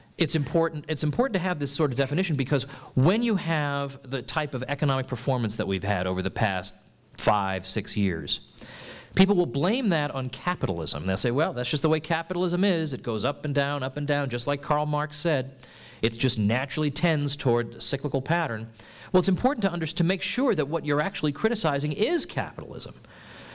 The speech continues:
Because w-, one of the points I made in my book, Meltdown, see, Ben, I'm promoting a second book now. One of the points I made in there is that the precipitating factor in the downturn that we've, we're still living through was not capitalism per se, for heaven's sake, uh, was, was not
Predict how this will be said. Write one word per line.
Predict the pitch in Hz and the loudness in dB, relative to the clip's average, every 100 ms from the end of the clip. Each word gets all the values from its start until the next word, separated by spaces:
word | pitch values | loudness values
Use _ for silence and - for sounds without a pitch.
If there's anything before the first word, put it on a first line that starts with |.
| - | 2
Because | 139 139 | 4 6
w-, | 151 147 | 4 2
one | 196 | 2
of | |
the | 170 | 2
points | - - 175 160 151 | -4 -6 -2 0 0
I | 139 | 0
made | 135 131 | 0 0
in | 123 | -2
my | 113 | 0
book, | 139 131 | 0 0
Meltdown, | 127 156 - 92 92 104 | 0 0 0 -4 -2 -2
see, | 120 113 - | 0 0 -2
Ben, | 131 110 110 | -2 0 0
I'm | 92 92 | -2 -4
promoting | 110 107 101 | -2 0 0
a | 92 | 0
second | 156 151 95 | -2 -2 -2
book | 98 - | -2 0
now. | 95 87 120 - - - | -2 0 -4 -8 -16 0
One | 208 | 0
of | |
the | 196 - | 0 -2
points | 196 180 | -2 0
I | |
made | 147 143 131 | 0 0 0
in | |
there | 147 208 139 | 0 0 0
is | 127 | -2
that | 139 - - - | -4 -6 -12 -6
the | 110 170 160 | 2 2 4
precipitating | 180 - 254 226 202 185 165 151 | 0 2 0 0 0 0 0 -4
factor | - 190 220 - 156 160 - - - - | -2 -2 -2 -4 -4 -4 -12 -14 -4 2
in | 139 | 4
the | 127 | 4
downturn | 143 190 262 - 101 90 | 2 0 -2 -2 -4 0
that | 98 104 | -2 0
we've, | 107 95 - | 0 0 0
we're | 117 101 | 0 2
still | - 240 - | 2 2 2
living | 131 226 120 | 2 0 -4
through | - - - 151 - - - - - - | -8 -12 -10 -10 -14 -20 -20 -20 -20 2
was | 165 170 | 4 4
not | 233 - | 2 -2
capitalism | - 160 180 - 101 90 78 80 | -6 -4 -2 0 0 -2 -6 -6
per | 85 | -4
se, | - 85 76 95 | -2 -2 -2 -2
for | 95 | 0
heaven's | 95 80 - | -2 -2 -2
sake, | 90 92 - | 0 -2 0
uh, | 101 98 | 0 0
was, | 101 107 - | -2 -6 0
was | 117 117 | 0 2
not | 135 127 | 0 -2